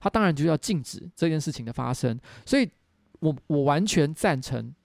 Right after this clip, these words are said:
这个事情。但是现在问题在于说，现在黄标的标准有一点点太过于宽松了。像譬如说，昨天我上了一支影片，其实在讲名人的名言对，呃，一般人心灵上的一些影响。老实讲，我觉得这个内容非常的正面，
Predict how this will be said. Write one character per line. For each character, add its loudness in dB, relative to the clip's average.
这 2
个 2
事 -2
情。 -10
但 2
是 2
现 -2
在 6
问 6
题 0
在 2
于 0
说， 0
现 -2
在 2
黄 -2
标 2
的 -2
标 2
准 -2
有 -6
一 -2
点 0
点 -2
太 0
过 2
于 0
宽 0
松 0
了。 -2
像 2
譬 2
如 4
说， 2
昨 2
天 0
我 2
上 2
了 4
一 4
支 -2
影 -2
片， -2
其 -4
实 -2
在 2
讲 -4
名 -4
人 0
的 -4
名 -4
言 -2
对， 2
呃， -2
一 -6
般 0
人 -2
心 -2
灵 -2
上 0
的 0
一 0
些 0
影 -4
响。 -6
老 0
实 2
讲， 0
我 -2
觉 -4
得 0
这 -2
个 0
内 -2
容 -4
非 4
常 -4
的 -4
正 -2
面， -6